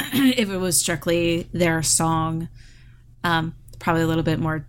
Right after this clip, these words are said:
Japanese lyrics in it too, 'cause it, it, all the lyrics are, are in English. So.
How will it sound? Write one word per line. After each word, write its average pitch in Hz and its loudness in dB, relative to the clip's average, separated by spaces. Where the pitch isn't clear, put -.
Japanese 160 -2
lyrics 160 -6
in 160 -4
it - -8
too, 160 -4
'cause - 0
it, 202 0
it, - -2
all 262 2
the 233 -4
lyrics 185 0
are, 165 -2
are 170 2
in 160 -4
English. 160 -4
So. 160 -8